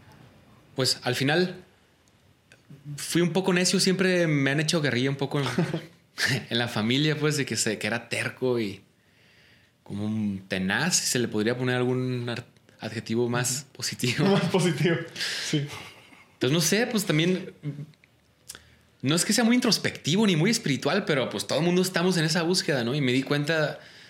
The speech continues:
Speaker 1: después de graduarme que estaba haciendo algo que no me gustaba.
Speaker 2: Ujú.
Speaker 1: Y dije, pues,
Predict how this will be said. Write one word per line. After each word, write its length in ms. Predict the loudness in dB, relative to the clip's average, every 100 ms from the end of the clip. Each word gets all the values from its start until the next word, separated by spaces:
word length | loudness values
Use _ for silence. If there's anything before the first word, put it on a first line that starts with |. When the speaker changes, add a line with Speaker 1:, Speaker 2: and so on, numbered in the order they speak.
| -12
Speaker 1:
después 360 | -8 -2 -2 0
de 300 | 0 2 0
graduarme 680 | 0 0 0 0 0 0 0
que 340 | -2 -4 -6 -14 _ _ -6
estaba 300 | -4 -2 0
haciendo 220 | 2 2
algo 120 | 0
que 80 | 0
no 80 | 0
me 60 |
gustaba. 440 | 0 0 -2 0 -2
Speaker 2:
Ujú. 380 | -4 -8 -12 -18 _ _ _ _ _ _ _ -18 -6
Speaker 1:
Y 100 | -6
dije, 320 | -4 -4 -6
pues, 280 | -8 -12